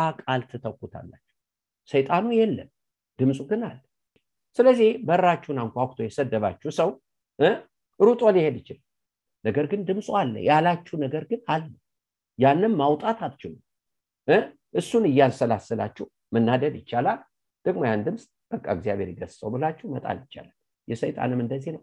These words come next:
አዎ፣ ብዙዎቹ በተቃወማችሁት ጊዜ እናንተና እኔ ስለበረታን አይደለም፣ የኢየሱስ ስም የበላይ ስለሆነ ይሄን ስም በጠራችሁና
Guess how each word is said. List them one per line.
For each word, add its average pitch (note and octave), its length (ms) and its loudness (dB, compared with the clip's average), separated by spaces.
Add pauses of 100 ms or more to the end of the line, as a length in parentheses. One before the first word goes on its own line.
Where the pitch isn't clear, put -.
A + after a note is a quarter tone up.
አዎ፣ - 200 -8 (540)
ብዙዎቹ C4 460 2 (100)
በተቃወማችሁት F#3 1120 2
ጊዜ C3+ 200 -2 (800)
እናንተና A3 680 2
እኔ F3 120 -2 (100)
ስለበረታን C3 720 -4
አይደለም፣ - 380 -16 (580)
የኢየሱስ G3 640 2
ስም C#3+ 220 -4
የበላይ A2+ 460 2
ስለሆነ E2 420 -16 (720)
ይሄን G#3 280 6
ስም A3+ 220 0
በጠራችሁና A2 880 -2